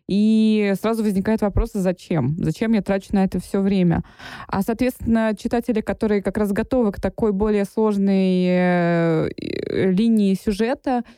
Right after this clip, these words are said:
и вообще к более какому-то такому, м, многогранному повествованию, просто не сталкиваются с этой книгой на читательских полках. Вот я думаю, ответ вот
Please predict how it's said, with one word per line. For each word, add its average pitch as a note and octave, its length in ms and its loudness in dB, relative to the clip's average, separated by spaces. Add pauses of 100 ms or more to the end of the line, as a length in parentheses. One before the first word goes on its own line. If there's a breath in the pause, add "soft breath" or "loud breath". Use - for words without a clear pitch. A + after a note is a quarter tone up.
(180 loud breath)
и F#3+ 260 2
вообще F#3 340 0
к - 220 -10
более F#3 500 0 (160)
какому-то F#3 380 -2
такому, F#3 440 -2 (200)
м, F#3 520 0
многогранному G3+ 680 0
повествованию, A3+ 640 -2
просто B3 400 -2
не G#3 260 2
сталкиваются G#3+ 580 -4
с - 100 -12
этой F#3+ 160 -6
книгой A3 520 0
на F#3+ 300 0
читательских F#3 600 -6
полках. - 440 -4 (500 soft breath)
Вот - 180 -6
я A3 120 -2
думаю, A3 540 0
ответ G3+ 320 -2
вот G3+ 100 -6